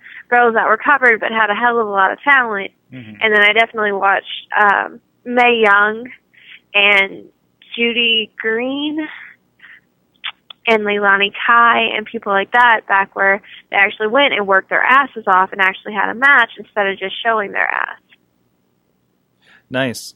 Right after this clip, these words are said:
Speaker 2: nice, nice. Uh, what, what did you, uh, you know, uh, coming up in training, um, you know, what were the biggest, uh, you know, as you got into independent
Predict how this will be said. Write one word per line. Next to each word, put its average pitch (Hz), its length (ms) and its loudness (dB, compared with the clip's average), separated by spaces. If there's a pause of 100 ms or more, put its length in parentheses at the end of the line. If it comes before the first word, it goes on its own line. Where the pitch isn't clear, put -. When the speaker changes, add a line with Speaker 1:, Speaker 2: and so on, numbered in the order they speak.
(100)
Speaker 2:
nice, 120 320 -6
nice. 113 320 -12
Uh, 151 380 -2
what, 208 180 -6
what 247 140 -4
did 247 100 -12
you, 240 220 -2
uh, 160 360 2
you 151 140 -8
know, 123 180 -4 (140)
uh, 143 160 -6
coming 196 300 -10
up 180 140 -6
in 143 80 -8
training, 143 520 -6
um, 110 420 -6
you 131 60 -12
know, 113 160 -4
what 147 160 -2
were 170 100 -4
the 160 120 -6
biggest, 151 480 -6
uh, 113 320 -4
you 120 80 -14
know, 104 80 -12
as 123 160 -8
you 131 60 -10
got 151 180 0
into 147 200 -8
independent 135 560 -8